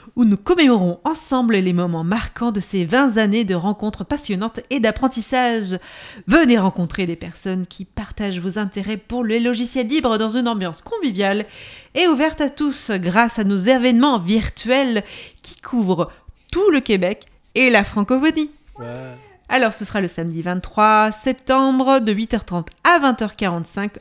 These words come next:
Speaker 1: à l'école technologique supérieure et virtuelle à Québec, hein, dans Montréal. Et
Speaker 2: Ouais.
Speaker 1: du coup, bah, ce sera de huit heures trente à vingt heures quarante-cinq, mais horaire du Québec.
Speaker 2: Ah oui, bah oui, c'est pas précisé.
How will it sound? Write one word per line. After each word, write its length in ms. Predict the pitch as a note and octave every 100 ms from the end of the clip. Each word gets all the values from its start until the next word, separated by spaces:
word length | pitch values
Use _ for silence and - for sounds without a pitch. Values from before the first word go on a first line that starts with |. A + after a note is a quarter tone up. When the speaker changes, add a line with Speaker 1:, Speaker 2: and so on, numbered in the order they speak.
| -
Speaker 1:
à 100 | B3
l'école 300 | B3+ - F#3
technologique 500 | B3+ - A#3 A3 G3+
supérieure 420 | A3+ G3+ G3+ G3
et 100 | F3+
virtuelle 540 | G3+ A3 G#3+ F#3 F3+ - _ _ _ _ _
à 400 | F#3 F3 G2+ F2+ F3 _ -
Québec, 360 | G#3+ F3+ -
hein, 420 | G3+ G#3+ G3+ F3+ F3
dans 240 | F#3 F#3
Montréal. 500 | G3 A3 F#3+ G3+ A#3 - - - - - - -
Et 140 | B3+
Speaker 2:
Ouais. 40 | C4+
Speaker 1:
du 140 | G#3
coup, 220 | - E4+
bah, 140 | C4+ G#3+
ce 140 | A3+
sera 220 | G#3 C4
de 80 | A3+
huit 180 | A3 C4
heures 140 | B3
trente 220 | - C4 -
à 120 | B3
vingt 160 | A3+
heures 140 | G#3 G3
quarante-cinq, 540 | F3 E3 - B3+ A#3+
mais 300 | A3 B3 - -
horaire 420 | A3 A#3 C4+ A3+
du 120 | G3+
Québec. 460 | C4+ D#4 G#4+ - F3+ -
Speaker 2:
Ah 140 | D3+ E3
oui, 120 | A#3+
bah 160 | D3+ D3+
oui, 100 | F#3
c'est 140 | C3
pas 100 | D#3+
précisé. 500 | G3+ D3+ A#3 B2 F#3+